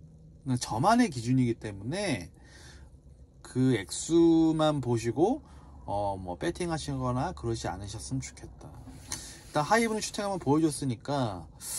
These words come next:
어, 근데 하이브도 너무 빨리 급등을 하고 지금 단기 바닥을 다지고 있는데 이 단기 바닥에 속을 수도 있거든요. 그래서,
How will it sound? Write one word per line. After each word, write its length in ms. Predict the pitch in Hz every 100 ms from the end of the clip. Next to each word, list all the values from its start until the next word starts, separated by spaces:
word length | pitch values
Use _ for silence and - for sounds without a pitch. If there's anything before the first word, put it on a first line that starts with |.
| - - - -
어, 240 | 127 123
근데 140 | 123 127
하이브도 1040 | - 220 220 185 170 190 180 135 98 - -
너무 200 | 120 147
빨리 720 | - 247 262 240 196 156 123
급등을 960 | - 131 - - - - 170 165 165 165
하고 380 | - 185 180
지금 300 | 170 135 139
단기 400 | 127 123 135 180
바닥을 460 | 139 123 131 127 127
다지고 380 | - 101 120 117
있는데 320 | 95 95 127
이 80 | 123
단기 300 | 113 139 165
바닥에 320 | 160 151 143
속을 220 | 156 208
수도 200 | - -
있거든요. 400 | - 90 - 151
그래서, 320 | 107 107 113